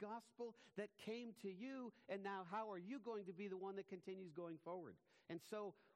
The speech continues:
we can look at this and say, "Oh, well, I'm, I, I'm the recipient, I'm the blessed recipient of promises that were given through these lines.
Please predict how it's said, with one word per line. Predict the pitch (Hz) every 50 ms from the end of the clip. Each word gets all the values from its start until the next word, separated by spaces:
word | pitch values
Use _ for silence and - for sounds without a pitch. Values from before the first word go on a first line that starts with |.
| - - _
we | 151 202 247
can | - 226 208
look | 214 254 - -
at | 233 -
this | 202 180 - -
and | 180 -
say, | - 185 185 185 - 185
"Oh, | 247 277 285 277 202 120 - - _ _ _ _ _ _ _ _
well, | 226 254 277 302 262 170 117 - _ _ _ _ _ _ _ _ _ _ _ _ _ _ _ _ _ _ -
I'm, | 269 262 233 220 - - _ _ _ _ _ _ _ _ _ _
I, | 180 185 - _ _ _ _ _ _ _ _ _ _ _ _
I'm | - 226 233 226
the | 214 180
recipient, | 185 175 - - - 269 269 - - 247 233 190 139 131 160
I'm | 160 170
the | 160 170
blessed | 143 143 165 196 226 220 - 220 180 147
recipient | 156 165 151 - - - 285 - - 208 185 165 143 170
of | 156 139 - -
promises | 220 240 254 269 262 233 202 - 190 156
that | 175 - -
were | 160 143
given | 156 170 165 151 160 139 - - - - - - -
through | - 254 269 277 233
these | 240 233 208 220
lines. | 220 220 233 254 262 233 156 107 95 - -